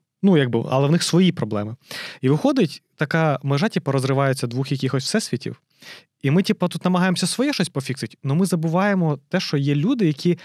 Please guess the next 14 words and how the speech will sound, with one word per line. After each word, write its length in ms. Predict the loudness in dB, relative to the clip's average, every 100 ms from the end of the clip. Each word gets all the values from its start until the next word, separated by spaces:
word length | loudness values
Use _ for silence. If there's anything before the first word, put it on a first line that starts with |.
| -14 -20 -20 _ _ _
поза 420 | 0 2 2 0
нашого 420 | 0 0 -2 -4 -6
всесвіту 520 | -4 -4 -4 -8 -6
знаходяться. 680 | -8 -6 -6 -6 -8 -12 -14 -20 -20 -20 -20 _ -2
І 400 | 2 4 4 2
таким 300 | 0 0 0
чином, 560 | 2 2 4 2 0 -6 _ -20 _
через 220 | -2 0
те, 100 | 0
що 120 | 2
люди 180 | 2 2
випадають, 800 | 0 0 2 2 4 2 -2 -4
вони 600 | -2 0 0 0 -2 -4
і 360 | -6 -2 -2